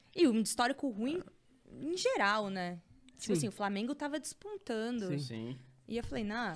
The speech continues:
Speaker 1: chegamos
Speaker 2: E no
Speaker 1: até
Speaker 2: papel
Speaker 1: aqui."
Speaker 2: eles eram muito melhores que a gente, a gente tem que admitir, né? Que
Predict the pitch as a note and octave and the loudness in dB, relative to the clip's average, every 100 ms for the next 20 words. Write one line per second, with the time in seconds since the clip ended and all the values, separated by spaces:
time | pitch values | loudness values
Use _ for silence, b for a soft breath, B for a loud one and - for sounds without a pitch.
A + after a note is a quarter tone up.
0 | D#3 - D#4 F4+ F3+ F#3+ - G3+ G3 D#3+ | -8 -10 -10 4 6 8 10 10 10 8
1 | F3 G#3 A#3+ A#3+ G3 F#3 A#3 A3 D#3+ D#3 | 8 6 6 6 6 2 4 6 6 4
2 | - D3+ C#3 C3 - C#3 D#3+ D3+ G#3 G#3 | 2 0 0 -2 -4 2 4 4 4 2
3 | - D#3 C3+ D3 - C3+ D3+ | 2 2 2 -2 -4 -4 -4